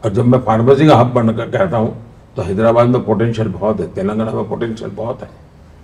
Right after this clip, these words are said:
तो इन सारी चीज़ों में अगर हम विकास में ब-, बल देंगे, तो बाकी तो digital है, कई चीज़ें हैं जिसको हम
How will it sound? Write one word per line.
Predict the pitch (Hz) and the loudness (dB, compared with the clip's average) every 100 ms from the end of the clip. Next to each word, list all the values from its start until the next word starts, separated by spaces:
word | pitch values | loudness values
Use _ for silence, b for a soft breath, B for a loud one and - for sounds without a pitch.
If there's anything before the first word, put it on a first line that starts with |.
| - - - | -20 -20 2
तो | 208 196 | 6 8
इन | 214 | 6
सारी | - - 160 190 220 269 | 4 0 0 2 2 0
चीज़ों | - 185 170 165 | 4 4 6 6
में | 165 | 4
अगर | 151 143 | 4 2
हम | 131 | 2
विकास | 120 117 123 - | -2 -2 -4 -6
में | 107 95 | -6 -6
ब-, | - - - | -8 -8 -6
बल | 101 | -4
देंगे, | 98 101 95 90 - - - - - - - - | -2 -2 -2 -4 -8 -20 -20 -20 -20 -20 -20 -14
तो | - | -14
बाकी | - - - | -12 -12 -8
तो | 87 95 | -4 -4
digital | 95 92 110 113 101 | -2 -2 0 0 -4
है, | - 165 104 107 107 - - - - 92 92 - | -4 -2 0 0 -4 -14 -20 -20 -20 -18 -20 -16
कई | 127 110 101 107 - - 104 | -10 -10 -10 -14 -16 -20 -16
चीज़ें | - 110 113 | -14 -6 -6
हैं | 98 101 | -4 -6
जिसको | 101 101 101 | -8 -6 -6
हम | 95 | -6